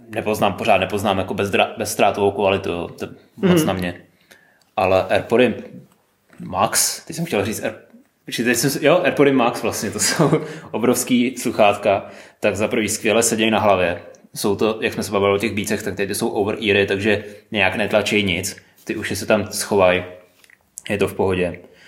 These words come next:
Speaker 1: Ano, jsou trochu těžší, ale já nevím, zatím jsem je neměl na hlavě třeba jako osm hodin, to nemám ani v plánu nikdy. Si třeba tak na hodinu si je dám na hlavu, pak
Speaker 2: Mhm.
Speaker 1: se vyvětrám, pak zase, jo. Takže je to, je to v pohodě.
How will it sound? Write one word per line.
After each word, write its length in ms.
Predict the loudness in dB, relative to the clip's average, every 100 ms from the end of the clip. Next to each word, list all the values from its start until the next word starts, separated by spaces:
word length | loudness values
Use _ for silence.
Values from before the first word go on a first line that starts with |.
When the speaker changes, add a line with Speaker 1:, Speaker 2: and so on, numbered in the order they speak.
| -20 -20 -20 _ _ _ _ -10
Speaker 1:
Ano, 220 | -4 -2
jsou 180 | 0 0
trochu 240 | 0 2 2
těžší, 400 | 4 2 2 0
ale 560 | 2 4 6 6 2 -6 -18
já 200 | -12 -6
nevím, 180 | -4 -4
zatím 220 | -4 -4
jsem 160 | -2 0
je 60 |
neměl 320 | 2 2 0 0
na 100 | -2
hlavě 280 | 2 2 2
třeba 180 | 2 0
jako 140 | 0 -4
osm 220 | -4 0
hodin, 240 | 0 -2
to 120 | -6
nemám 320 | -8 -6 -4 -4
ani 140 | -6
v 60 | 0
plánu 280 | 2 2 -2
nikdy. 380 | -2 -2 -2 -8 -20 _ _
Si 120 | -14
třeba 200 | -2 0
tak 100 | 2
na 100 | 0
hodinu 300 | 0 0 0
si 120 | 0
je 60 | 2
dám 160 | 2 2
na 80 |
hlavu, 380 | 0 0 0 -2
pak 140 | 2 6
Speaker 2:
Mhm. 80 | 6
Speaker 1:
se 80 | 4
vyvětrám, 600 | 2 2 4 4 2 -4
pak 180 | -8
zase, 480 | -8 -6 -2 0 -2
jo. 140 | -6 -10 -14 _ _ _ _ _ _ _ -20 _ _ -20 -2
Takže 260 | -2 2 2
je 100 | 0
to, 140 | -6 -6
je 80 | -4
to 120 | -4
v 40 |
pohodě. 460 | -2 0 2 0